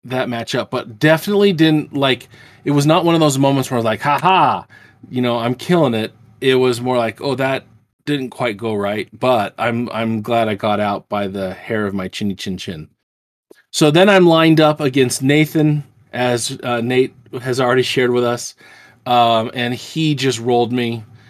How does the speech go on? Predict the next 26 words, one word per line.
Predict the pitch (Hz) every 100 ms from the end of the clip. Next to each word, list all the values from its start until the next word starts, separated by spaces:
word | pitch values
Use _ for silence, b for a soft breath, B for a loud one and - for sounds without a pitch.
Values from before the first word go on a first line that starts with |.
| b
Uh, | - 110
he | 107 127
alpha | 127 -
struck | 131 - 120 -
me | 120
pretty | - 131 120
hard | 104 113 113
with | 110 113 104
his | 107
Sujuan, | - 139 123 127 120 120 120 b b b b b b
and | 127 123 123 123 120
while | 113 139 135
I | 135
tried | - 151
to | 139
make | 131 135 127
a |
game | 110 135
of | 143 139
it, | 123
I |
was | 120 -
kind | - 143
of | 113
proud | - 123 127 139
of | 131 127